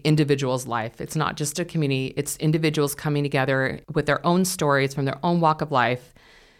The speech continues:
and bringing what they have and what they have learned to the table. And I love that. I love learning from people. So, you know, as much as I, I post, I try to comment, and even more, I try to comment more than I post,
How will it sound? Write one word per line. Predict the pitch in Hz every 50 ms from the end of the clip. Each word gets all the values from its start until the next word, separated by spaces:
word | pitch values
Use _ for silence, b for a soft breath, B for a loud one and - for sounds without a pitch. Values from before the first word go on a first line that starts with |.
| b b b b
and | 165 156 156 156
bringing | 151 165 165 170 165 160 151 147
what | 156 147 151 156
they | 156 143 151
have | 147 156 151 135 135 139 147 151 - -
and | 135 139 139 139
what | 139 139 139 139 -
they | 143 135
have | 139 139 147
learned | 143 135 143 147 143 135 131 131 -
to | 143
the | 131 143
table. | - 147 139 139 131 127 -
And | 139 135
I | 135 135
love | 131 143 139 143 143 135 139 139 139
that. | 139 117 117 117 -
I | - 135
love | 135 147 147 151 151 147 147 147 151 151
learning | 143 143 131 131 135 135
from | - - 131 131
people. | - 131 - - 123 123 120 123 - b b b b b b b b
So, | - - 170 151 143 143 139 139 - - -
you | 160 156
know, | 147 143
as | - 156 156 165
much | 170 165 170 175 175 - -
as | 180 165 156 -
I, | 156 143 139 135 139 135 - - 139
I | 143
post, | 139 - - 156 151 156 156 - -
I | 135 139
try | 135 - - 156 143
to | 139 135
comment, | 139 - - 147 139 139 143 143 156 170 180 - - - - _ _ _ _ _ -
and | - 151 -
even | - 165 156 165 151 143
more, | 139 127 123 120
I | 120
try | 123 - 156 143
to | 143
comment | 143 - 156 143 135 131 131
more | 127 127 131 127
than | 127 120
I | 98 117
post, | - - - 127 131 143 151 - - - -